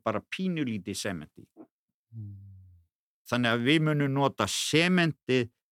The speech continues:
Speaker 1: til að virkja possulan. En við þurfum að gera tvö, þrjú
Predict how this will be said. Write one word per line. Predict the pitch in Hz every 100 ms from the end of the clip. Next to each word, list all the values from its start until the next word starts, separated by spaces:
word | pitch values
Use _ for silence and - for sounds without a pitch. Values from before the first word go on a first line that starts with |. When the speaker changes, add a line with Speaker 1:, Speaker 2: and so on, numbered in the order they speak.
| _
Speaker 1:
til | 107 104 104
að | 98 101 98
virkja | 117 175 214 - - - - _ 117 92 -
possulan. | 127 110 - 90 71 69 76 _ _ _ _ -
En | 147
við | 143
þurfum | 139 127 127
að |
gera | 104 117 110
tvö, | - 123
þrjú | 120 107